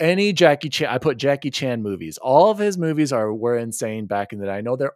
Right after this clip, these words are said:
old, but I have to give respect to the man who started it first with doing his own s-, well, I guess maybe Bruce Lee, but doing it, uh, in a more modern era that I watch, especially Rumble in the Bronx, that always stood out to me. So I put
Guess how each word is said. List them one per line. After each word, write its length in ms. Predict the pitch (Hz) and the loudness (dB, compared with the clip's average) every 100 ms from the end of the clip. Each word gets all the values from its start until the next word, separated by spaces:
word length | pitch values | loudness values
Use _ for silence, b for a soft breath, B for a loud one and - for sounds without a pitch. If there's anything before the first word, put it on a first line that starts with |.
| - | -2
old, 440 | 120 104 85 82 _ _ _ | 0 0 -2 -8 _ _ _
but 120 | 127 113 | -6 -4
I 80 | 110 | -4
have 340 | 123 135 - | 0 -2 -2
to 100 | 143 | -4
give 180 | 131 113 | -2 -2
respect 460 | 107 - 131 110 - | -4 -2 0 0 -4
to 60 | |
the 80 | 95 | -14
man 240 | 101 104 101 | -10 -10 -12
who 60 | |
started 380 | 98 113 101 87 | -8 -6 -4 -6
it 100 | 85 | -8
first 340 | - 104 98 | -4 -4 -6
with 140 | 92 92 | -12 -12
doing 220 | 98 104 | -12 -10
his 140 | 104 | -10
own 140 | 104 104 | -10 -10
s-, 120 | - 120 | -12 -10
well, 140 | 98 | -8
I 80 | 85 | -8
guess 220 | 87 - | -12 -16
maybe 160 | 90 82 | -18 -18
Bruce 280 | - 80 - | -16 -16 -16
Lee, 80 | 87 | -16
but 260 | 101 113 | -16 -8
doing 280 | 139 139 135 | -2 -2 -2
it, 160 | 120 - _ _ _ _ _ | -4 -6 _ _ _ _ _
uh, 60 | 107 - - - | -18 -18 -16 -10
in 100 | 127 | -6
a 40 | |
more 200 | 131 131 | -2 -2
modern 400 | 127 117 123 117 | 0 -2 -2 -2
era 280 | 113 110 107 | -4 -4 -4
that 160 | 101 - | -8 -6
I 200 | 113 117 | -4 -4
watch, 400 | 92 78 78 - | -4 -8 -10 -14
especially 340 | - 123 120 | -8 -8 -6
Rumble 320 | 90 110 120 | -6 -6 -4
in 60 | 110 | -6
the 60 | 95 | -4
Bronx, 300 | 98 92 - | -6 -6 -8
that 120 | 90 | -6
always 220 | 95 92 | -6 -8
stood 220 | - 101 | -8 -6
out 180 | 87 82 | -6 -8
to 80 | - | -12
me. 100 | 82 | -16
So 140 | - | -14
I 40 | 87 | -14
put 340 | - 98 - | -12 -14 -14